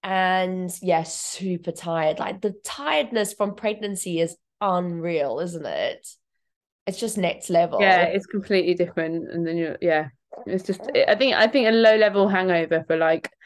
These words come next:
Speaker 2: months <laughs> is
Speaker 1: Yeah,
Speaker 2: exactly
Speaker 1: yeah, yeah, yeah.
Speaker 2: the
Speaker 1: Low
Speaker 2: right
Speaker 1: level
Speaker 2: description.
Speaker 1: hangover, and you're just a bit like, "Oh, I feel a bit grotty." Um, I remember in the second trimester, around week fifteen, thinking,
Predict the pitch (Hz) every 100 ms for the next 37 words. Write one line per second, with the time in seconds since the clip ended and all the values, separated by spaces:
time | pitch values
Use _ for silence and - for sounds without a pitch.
0 | - - _ 185 190 165 151 - - -
1 | 440 370 - 508 - - 277 240 180 165
2 | - 208 214 196 196 185 185 180 170 170
3 | 190 196 190 185 190 190 190 190 180 170
4 | 160 170 180 170 185 196 185 170 170 135
5 | - - 135 185 170 156 - 170 170 -
6 | 170 165 - 139 175 - - - _ -
7 | 214 214 214 208 202 _ _ _ _ _
8 | _ _ - 254 294 285 294 285 240 -
9 | 240 - 254 - 170 156 165 - 101 87
10 | 127 156 175 180 185 180 180 190 170 -
11 | 185 - 185 170 190 190 185 180 175